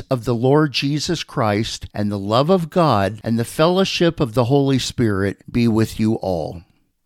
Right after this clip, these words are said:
As you study the Bible and teach it to kids at church, pray and ask God to reveal his Trinitarian nature to you. God the Holy Spirit is your teacher, and he will guide you to the truth. See John sixteen, verse thirteen.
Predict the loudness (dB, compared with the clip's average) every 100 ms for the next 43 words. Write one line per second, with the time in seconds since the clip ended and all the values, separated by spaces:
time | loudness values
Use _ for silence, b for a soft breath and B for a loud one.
0 | _ _ _ _ 0 0 0 -2 0 2
1 | 2 2 0 2 2 2 0 -2 -4 -4
2 | -2 -4 -2 -4 -4 -8 -4 -2 -2 -6
3 | -6 -6 -6 -8 -12 -14 -8 -4 2 4
4 | 4 4 2 2 2 -2 0 2 2 -2
5 | -6 -2 -2 -2 0 2 2 0 -4 -4
6 | -2 0 0 0 0 2 0 0 0 0
7 | -2 -4 -6 -6 -6 -6 -2 0 4 4
8 | 2 -4 -14 _ 0 0 2 0 2 2
9 | 2 -2 -2 -2 0 0 -2 -4 -4 -4
10 | -6 -4 -4 -4 -6 -10 -10 -8 -4 0
11 | 0 0 0 0 0 2 0 -2 -2 -2
12 | -4 -6 -4 -8 -6 -6 -8 -12 -20 -20
13 | -10 -6 -4 0 2 2 0 -2 0 -6
14 | 0 0 0 -6 -12 -8 -6 -6 -4 -4
15 | -4 -6 -10 -10 -12